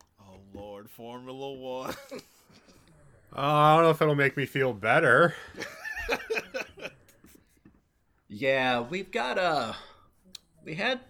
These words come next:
Speaker 3: our, we've got all of the cars launched, and today, as of the day of recording, uh, we had our first day of testing, which has been so rigorous that it's put my partner to sleep. You can probably hear him snoring in the background.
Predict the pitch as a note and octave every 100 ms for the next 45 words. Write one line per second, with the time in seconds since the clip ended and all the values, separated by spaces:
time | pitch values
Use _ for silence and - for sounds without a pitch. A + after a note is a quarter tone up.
0 | - D3+ D3 D3 C#3+ C#3 C3 B2 D#3 F3+
1 | - A#2+ C3 C3+ A#2+ G#2+ G#2 G2+ G2+ A2
2 | G2 G2 F2 D2+ E2 E2+ E2+ E2 - -
3 | - - F#2 F#2 F2+ F2 E2+ D#2 - -
4 | - G#2+ F#2 G2+ G#2 F2 F#2 E2+ F#2+ G2
5 | F#2 - D#3+ G3 B2+ A#2+ D3 - - -
6 | - _ G#2 A2+ B2 A2 B2 B2+ A#2+ B2
7 | A#2+ - A2 A2 - B2 A2 F#2 D#2 D2
8 | E2 - D#2 D2+ D#2 - F#2+ E2+ D2 C#2+
9 | - - - D3+ D3 C#3+ C#3+ C#3 B2+ A2+
10 | - E2 D#2 - - A#2+ - A2+ A2 A2
11 | A2 A2 G2+ F#2+ - F2+ D#2 - E2 -
12 | D#2 - B2 C#3 B2+ A2 A#2+ G#2+ - F#2+
13 | G2+ F#2+ G2 F2+ D#2 D#2 - - - -